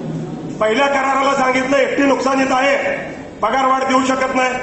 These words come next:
करारच केला नाही. पुढच्या करारामध्ये दोन वर्ष वाया घालवली,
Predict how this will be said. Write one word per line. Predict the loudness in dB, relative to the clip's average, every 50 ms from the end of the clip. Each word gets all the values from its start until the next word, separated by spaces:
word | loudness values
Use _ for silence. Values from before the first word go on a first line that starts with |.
| -8 -10 -12 -12 -8 -4
करारच | -2 0 0 0 0 0 0
केला | 2 2 2 2
नाही. | 2 2 0 0 0 -2 -4 -6 -8 -10 -12 -14 -14 -16 -16 -16 -16 -16 -16 -16 -10 -6
पुढच्या | -4 -4 -2 0 0 0
करारामध्ये | 0 0 0 0 0 0 0 0 0 2 2 2 2
दोन | 2 2 2 2
वर्ष | 2 2 2 2 2
वाया | 2 2 0 0 0 0
घालवली, | 2 2 2 2 2 2 2